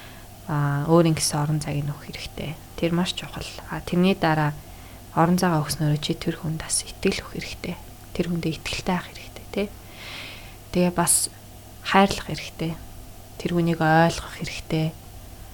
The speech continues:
Тэгээ хамгийн бас нэг чухал зүйл нь тэр хүнийг хүндэтгэх хэрэгтэй.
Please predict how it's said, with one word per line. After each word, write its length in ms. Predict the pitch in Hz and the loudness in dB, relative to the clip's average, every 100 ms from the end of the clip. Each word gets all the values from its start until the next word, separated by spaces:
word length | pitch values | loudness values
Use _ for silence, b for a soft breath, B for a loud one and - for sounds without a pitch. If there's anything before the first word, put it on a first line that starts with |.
| B B B B B - - - - | B B B B B -16 -16 -10 2
Тэгээ 220 | 190 196 | 4 6
хамгийн 320 | 190 196 196 | 4 4 4
бас 240 | 175 - | 2 2
нэг 140 | 180 180 | 0 0
чухал 240 | - 165 | -2 -2
зүйл 220 | - 151 - 170 | 0 -2 -4 -8
нь 80 | |
тэр 160 | 147 180 | 0 2
хүнийг 180 | 165 143 | 2 2
хүндэтгэх 440 | 185 180 - 208 | 0 0 -4 -4
хэрэгтэй. 400 | - - - 175 | -4 -6 -8 -10